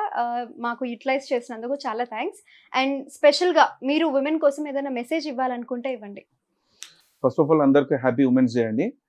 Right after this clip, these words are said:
Speaker 1: Thank you.
Speaker 2: So, ఉమెన్ అంటే మనకి ఎంత వాల్యుబుల్ అనేది సొసైటీలో మనం చూస్తుంటాము. ఎన్నో రకరకాల ఇన్సిడెంట్స్ కూడా మనం చూసాము. చాలా రేప్స్ ఉండొచ్చు,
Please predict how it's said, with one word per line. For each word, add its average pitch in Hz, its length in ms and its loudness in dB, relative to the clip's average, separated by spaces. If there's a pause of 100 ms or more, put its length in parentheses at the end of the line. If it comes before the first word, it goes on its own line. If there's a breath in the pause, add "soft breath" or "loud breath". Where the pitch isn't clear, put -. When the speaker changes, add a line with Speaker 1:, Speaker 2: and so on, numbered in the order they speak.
Speaker 1:
Thank 226 260 -16
you. 233 160 -16
Speaker 2:
So, 139 80 2 (320)
ఉమెన్ 180 280 6
అంటే 175 180 6 (180)
మనకి 156 340 4
ఎంత 139 240 4 (160)
వాల్యుబుల్ 147 420 6
అనేది 147 220 2
సొసైటీలో 139 560 4 (300)
మనం 127 200 2
చూస్తుంటాము. 135 540 4
ఎన్నో 135 260 4 (300)
రకరకాల 139 460 4
ఇన్సిడెంట్స్ 139 400 -2
కూడా 135 160 4
మనం 123 200 2
చూసాము. 123 380 -2 (580)
చాలా 131 320 8
రేప్స్ 139 260 8
ఉండొచ్చు, 127 420 4